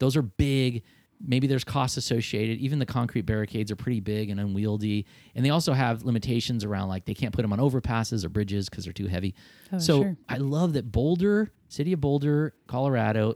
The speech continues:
Speaker 1: and, uh, Seattle recently, they're testing these, like, they're calling 'em tall curves. It's like a happy medium.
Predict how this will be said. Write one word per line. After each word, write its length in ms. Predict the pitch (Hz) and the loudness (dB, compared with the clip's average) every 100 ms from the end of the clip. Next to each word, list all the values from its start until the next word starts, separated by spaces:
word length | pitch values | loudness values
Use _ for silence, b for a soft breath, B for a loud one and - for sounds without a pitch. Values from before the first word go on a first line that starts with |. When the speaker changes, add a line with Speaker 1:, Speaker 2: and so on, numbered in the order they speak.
| - | -2
Speaker 1:
and, 460 | 110 110 110 104 | 0 2 0 -2
uh, 220 | - 98 87 | -4 -4 -2
Seattle 480 | - 110 120 135 | -2 0 2 4
recently, 400 | 95 104 - 104 | 2 0 0 -2
they're 100 | 101 | 0
testing 480 | 104 - 143 - 117 | 0 0 -2 0 0
these, 260 | 98 98 - | 2 0 -2
like, 220 | 110 - b b | -4 -6 b b
they're 80 | - | -4
calling 260 | 117 160 160 | 0 2 2
'em 80 | 147 | 2
tall 220 | 151 143 | 0 -2
curves. 300 | - 185 110 | -2 -2 -2
It's 100 | 113 | -4
like 120 | 135 | -4
a 40 | |
happy 260 | 120 131 123 | -2 -2 -2
medium. 380 | 120 170 104 | 0 0 -2